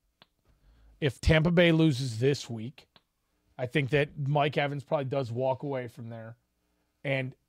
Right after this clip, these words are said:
my God, you wanna talk about the perfect complement to all those guys in Kansas City? I think Mike Evans is the most perfect fucking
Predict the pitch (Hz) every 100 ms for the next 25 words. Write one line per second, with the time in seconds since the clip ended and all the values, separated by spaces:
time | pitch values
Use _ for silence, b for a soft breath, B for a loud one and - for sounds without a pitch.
0 | _ 131 127 147 165 156 160 135 127 123
1 | 139 160 151 165 160 143 - 160 156 -
2 | 147 147 135 139 123 - 139 143 147 123
3 | 139 131 127 120 135 131 127 139 139 151
4 | _ _ _ _ _ _ _ _ _ _
5 | - 143 175 147 151 143 143 135 127 120
6 | 120 139 135 - - - 156 143 - 123
7 | - - - - - - 156 131 - 123
8 | 120